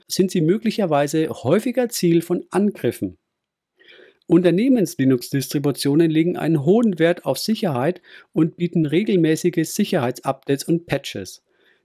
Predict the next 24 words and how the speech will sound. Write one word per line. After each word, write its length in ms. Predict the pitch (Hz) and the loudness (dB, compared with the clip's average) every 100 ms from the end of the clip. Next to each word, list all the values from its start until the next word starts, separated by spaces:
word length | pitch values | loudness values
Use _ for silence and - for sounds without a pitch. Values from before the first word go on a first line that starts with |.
| - | -4
Die 100 | 196 | 2
Unternehmen 600 | 180 180 180 254 208 143 - | 2 4 2 4 4 2 -2
haben 300 | 139 160 180 | -4 -2 -2
oft 300 | 196 214 - | 0 -2 -2
spezialisierte 760 | 170 165 170 170 - 202 180 | -4 0 0 0 0 -2 -2
Sicherheitsteams, 960 | - 247 190 131 131 - - 180 208 - | -2 -2 0 -2 -4 -6 -2 0 0 -2
die 160 | 143 | -4
Schwachstellen 720 | - - 190 - - 160 160 | -4 -2 -4 -4 0 2 0
proaktiv 560 | - 220 220 - 196 - | 0 0 0 -2 -6 -2
beheben 540 | 185 143 160 170 175 | 0 2 2 0 -2
und 240 | - 143 135 | -2 -4 -2
reagieren 580 | 143 135 139 202 165 131 | 0 -2 -2 2 2 0
können, 340 | 135 151 180 - - _ | 0 0 -2 -10 -20 _
um 180 | 175 214 | 2 2
die 100 | 175 | -2
Sicherheit 520 | - 214 175 127 151 | -4 -2 0 0 -2
ihrer 260 | 151 135 127 | -2 -2 -2
Kunden 540 | - 202 - 139 135 | 0 0 0 -2 -2
zu 140 | - | -2
gewährleisten. 760 | 143 156 156 113 92 - - 101 _ _ _ _ _ _ _ _ _ - - _ - | 0 2 2 0 -4 -8 -12 -14 _ _ _ _ _ _ _ _ _ -20 -20 _ -4
Kommen 160 | 214 | -2
wir 60 | 233 | 0
zum 160 | 226 | -2
Fazit. 580 | - 147 135 - 98 - | -2 -2 -4 -4 -6 -6